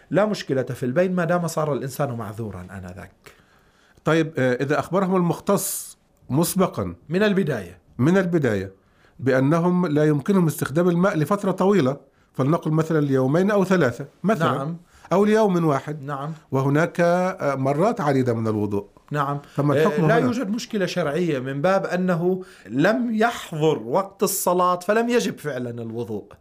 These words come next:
Speaker 2: مع العلم.
Speaker 1: ال-، مع العلم، حتى مع العلم.
Speaker 2: نعم.
Speaker 1: لأ-، لماذا؟ لأن وقت الص-، الوضوء متى يجب؟ بعد دخول وقت الصلاة. قبل دخول وقت الصلاة لا يجب الوضوء.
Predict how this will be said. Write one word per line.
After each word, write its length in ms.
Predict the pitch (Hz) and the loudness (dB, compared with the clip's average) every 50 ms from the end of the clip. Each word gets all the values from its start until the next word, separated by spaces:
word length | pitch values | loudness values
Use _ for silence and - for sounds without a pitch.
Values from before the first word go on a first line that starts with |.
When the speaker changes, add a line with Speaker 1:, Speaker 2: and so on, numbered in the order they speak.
| _ - | _ 0
Speaker 2:
مع 200 | 139 156 151 160 | 2 2 2 2
العلم. 480 | 156 147 156 196 226 214 165 123 95 | 0 0 0 0 0 2 0 -2 -2
Speaker 1:
ال-، 440 | 110 113 104 - - - 120 123 156 | -4 -8 -10 -10 -8 -4 -2 0 2
مع 140 | 208 214 220 | 2 2 2
العلم، 320 | 233 214 214 233 208 156 | 0 0 0 0 0 0
حتى 280 | - - 226 - - 233 | -4 -8 -8 -4 -4 -2
مع 160 | 175 139 120 | -2 -2 -4
العلم. 440 | 123 113 98 120 120 107 95 131 123 | -6 -6 -6 -6 -8 -6 -4 -2 -2
Speaker 2:
نعم. 200 | 117 95 90 95 - | -2 -2 -2 -4 0
Speaker 1:
لأ-، 240 | 117 143 170 202 208 | 2 2 2 2 2
لماذا؟ 460 | 208 202 202 220 262 262 226 226 190 | 2 2 2 2 2 0 2 0 0
لأن 260 | 170 151 165 196 208 | 0 0 0 0 2
وقت 340 | 208 226 - - - - - | 2 2 0 -2 -4 -4 -4
الص-، 340 | - - - - 170 - - | -2 -2 0 0 0 0 2
الوضوء 360 | 160 147 156 165 214 262 262 | 2 2 2 4 2 2 2
متى 260 | 262 254 262 240 190 | 2 2 2 4 4
يجب؟ 320 | 185 185 135 139 117 110 131 | 4 2 2 -2 -4 -2 -2
بعد 200 | 214 220 226 240 | -2 -2 0 -2
دخول 340 | 208 185 202 - 220 214 | -2 -2 -2 -2 -2 -2
وقت 240 | 156 147 - - - | -2 -2 -4 -8 -8
الصلاة. 400 | 123 - - - 113 110 107 92 - - _ - - - _ _ _ _ _ | -8 -6 -6 -6 -8 -10 -12 -14 -16 -18 _ -20 -20 -20 _ _ _ _ _
قبل 220 | - 262 269 285 233 | -2 0 2 2 2
دخول 260 | 196 214 - 220 208 | 2 2 0 0 0
وقت 180 | 202 170 - - | 0 -2 -4 -6
الصلاة 340 | - - - 151 175 214 220 226 | -8 -6 -2 -2 -2 -2 0 2
لا 120 | 226 240 | 2 2
يجب 220 | 240 214 254 185 | 2 2 0 -2
الوضوء. 440 | 202 185 147 131 123 107 110 98 - | -4 -4 -4 -6 -6 -6 -8 -10 -10